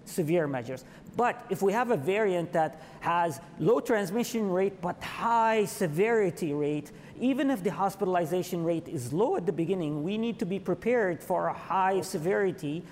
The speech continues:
And so there are some variables, and I understand that it's uncertain, but we have to be responsible, and I can't make a commitment on a specific number if I know there's uncertainty.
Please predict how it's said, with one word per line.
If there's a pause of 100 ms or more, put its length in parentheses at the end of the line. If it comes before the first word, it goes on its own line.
(220)
And
so
there
are
some
variables,
and
I
understand
that
it's
uncertain, (340)
but
we
have
to
be
responsible,
and
I
can't
make
a
commitment
on
a
specific
number
if
I
know (240)
there's
uncertainty.